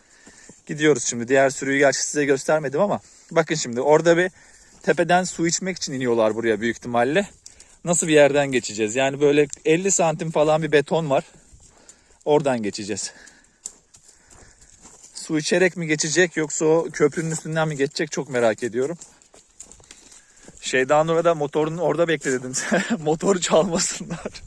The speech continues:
Şeyda Nur motorla bizi bekliyor yol kenarında. Hadi kızım. Dediğim yer şurası. Bak şu köprü var. Bakalım nereden geçeceksin? Heh. Suyunu iç bari geç. Bak Şeyda Nur'u görebilecek misiniz acaba?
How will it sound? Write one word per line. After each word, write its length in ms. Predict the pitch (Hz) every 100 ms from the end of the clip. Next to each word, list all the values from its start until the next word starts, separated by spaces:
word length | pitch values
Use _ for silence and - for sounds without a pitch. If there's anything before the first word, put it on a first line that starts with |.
| -
Şeyda 300 | 160 156 151
Nur 100 | 151
motorla 460 | 151 147 165 160 143
bizi 180 | 143
bekliyor 320 | 147 135 123 117
yol 180 | 120 113
kenarında. 540 | 120 113 117 123 156 - - _ - -
Hadi 180 | 180 190
kızım. 220 | - 120 - - _ - - _ _ _ _ _ _ _ _
Dediğim 300 | 113 107 110
yer 140 | 110
şurası. 400 | 104 - 98 -
Bak 140 | 95 -
şu 140 | -
köprü 440 | - 110 - 117 123
var. 340 | 110 165 - - _ _ - - - - _ _ -
Bakalım 240 | - 165 127
nereden 360 | 135 117 95
geçeceksin? 640 | 87 - 98 95 - - 131
Heh. 80 | 123 - _ _ - - - -
Suyunu 300 | - 170 175
iç 140 | 196 185
bari 260 | 170 143
geç. 240 | 117 - - - _ _ _ - - -
Bak 120 | 135
Şeyda 340 | 147 147 156
Nur'u 140 | 165 160
görebilecek 480 | 156 156 151 160
misiniz 220 | 156 135 113
acaba? 360 | 104 104 101